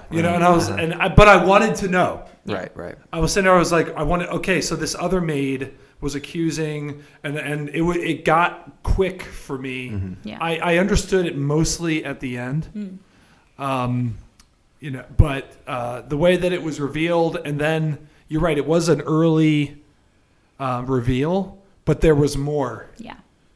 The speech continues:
Speaker 1: that we didn't know.
Speaker 2: Right.
Speaker 3: Yeah.
Speaker 1: Which, which I'm really glad, because I felt like there was, might have been a point where I'm like, "Man, if they leave it at this, I'm gonna be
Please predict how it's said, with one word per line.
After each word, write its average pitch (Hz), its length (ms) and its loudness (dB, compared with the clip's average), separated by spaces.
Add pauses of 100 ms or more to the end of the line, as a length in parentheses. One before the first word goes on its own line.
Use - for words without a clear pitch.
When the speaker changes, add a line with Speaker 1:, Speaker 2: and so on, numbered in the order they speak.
(380)
Speaker 1:
that 151 120 -6
we 135 120 -4
didn't 123 260 -4
know. 117 320 -12
Speaker 2:
Right. 92 260 -4
Speaker 3:
Yeah. - 80 -12
Speaker 1:
Which, 147 200 -2
which 170 220 2
I'm 160 140 4
really 170 220 0
glad, 151 400 0
because 143 400 0
I 139 100 -4
felt 156 380 -4
like 147 240 -6
there 151 80 -2
was, 135 140 -4
might 139 180 -4
have 143 80 -6
been 139 100 -4
a 131 60 -8
point 139 200 0
where 135 80 -10
I'm 127 80 -10
like, 123 200 -8
"Man, 135 180 -6
if 123 80 -12
they 143 120 -4
leave 139 240 -4
it 135 80 -8
at 127 120 -8
this, 135 160 -8
I'm 127 100 -8
gonna 127 120 -10
be 113 100 -12